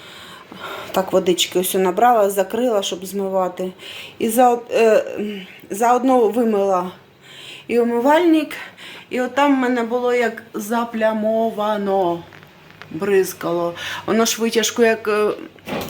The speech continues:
так от висунеш, і не видно. Тут щось так робиш, робиш, робиш, робиш, м, а очі отак от наверх не, не піднімаєш. І бачила, там такі плями були.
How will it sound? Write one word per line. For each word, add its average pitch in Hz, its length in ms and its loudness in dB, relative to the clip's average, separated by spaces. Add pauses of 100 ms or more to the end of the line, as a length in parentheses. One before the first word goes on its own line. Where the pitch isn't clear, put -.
(120)
так 214 200 0
от 220 120 4
висунеш, 214 760 2 (720)
і 226 120 2
не 269 160 6
видно. 180 560 2 (600)
Тут 202 180 -2
щось 190 200 -2
так - 260 -4 (200)
робиш, 240 400 4
робиш, 247 360 0
робиш, 233 360 0
робиш, 277 480 0 (760)
м, 202 340 2 (280)
а 214 100 2
очі 277 340 0
отак 254 320 0
от 233 220 -4 (960)
наверх 240 440 0
не, 233 240 4
не 233 140 4
піднімаєш. 214 720 2
І 214 40 -2
бачила, 220 500 -2
там 196 220 -4
такі 208 300 -10
плями 190 460 0
були. 180 420 2